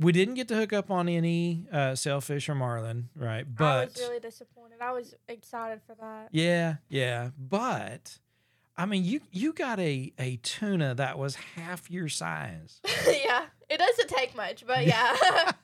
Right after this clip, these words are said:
Speaker 1: <laughs> But, I mean, it was awesome. I mean, that, and, and not only that's what you got in the boat.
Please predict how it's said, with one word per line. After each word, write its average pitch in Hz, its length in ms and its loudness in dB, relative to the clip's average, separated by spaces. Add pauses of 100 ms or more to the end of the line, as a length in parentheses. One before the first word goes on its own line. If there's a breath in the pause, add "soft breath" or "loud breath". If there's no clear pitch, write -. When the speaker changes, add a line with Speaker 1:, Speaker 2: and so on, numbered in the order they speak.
(120)
Speaker 1:
<laughs> - 80 2 (1160 loud breath)
But, 262 140 4
I 254 80 4
mean, 214 200 4
it 208 80 4
was 185 160 4
awesome. 196 680 0
I 156 140 4
mean, 165 140 4
that, 185 280 2
and, 208 200 2
and 208 140 4
not 277 180 6
only 220 180 6
that's 208 260 2
what 214 140 0
you 185 120 2
got 156 180 4
in 147 100 0
the 131 80 -2
boat. 165 380 0